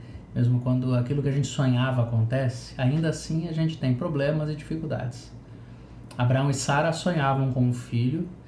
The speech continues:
Deus tinha prometido que eles iriam ter um filho e esse filho nasce. É uma experiência perfeita. A vontade de Deus,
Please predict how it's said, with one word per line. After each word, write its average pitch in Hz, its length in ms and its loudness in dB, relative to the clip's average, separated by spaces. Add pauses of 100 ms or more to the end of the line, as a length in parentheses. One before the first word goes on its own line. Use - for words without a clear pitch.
(300)
Deus 156 380 2
tinha 160 220 0
prometido 175 920 0
que 135 160 -6
eles 127 340 2
iriam 113 240 4
ter 120 140 0
um 123 100 2
filho 123 440 0
e 165 60 0
esse 165 200 -4
filho 196 260 0
nasce. 135 560 0 (720)
É - 120 -8
uma 113 260 2
experiência 131 800 0
perfeita. 160 720 0 (480)
A 120 60 2
vontade 127 540 2
de 151 120 2
Deus, 147 720 0